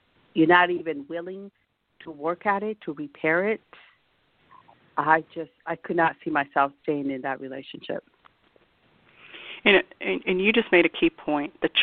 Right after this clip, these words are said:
Speaker 2: trust was broken. And trust is earned. And when you break that, it is so hard to get it back. And I mean from not just, say, cheating, but lie, if your spouse is lying to you.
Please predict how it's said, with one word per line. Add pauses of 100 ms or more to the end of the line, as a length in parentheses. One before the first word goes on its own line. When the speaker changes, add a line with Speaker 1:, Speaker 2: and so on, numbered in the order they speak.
Speaker 2:
trust (280)
was (160)
broken. (460)
And
trust
is (140)
earned. (760)
And
when
you (120)
break (140)
that, (120)
it
is (280)
so
hard
to
get
it (180)
back. (440)
And
I
mean (160)
from (100)
not (100)
just, (100)
say, (140)
cheating, (380)
but
lie,
if
your
spouse
is
lying
to
you.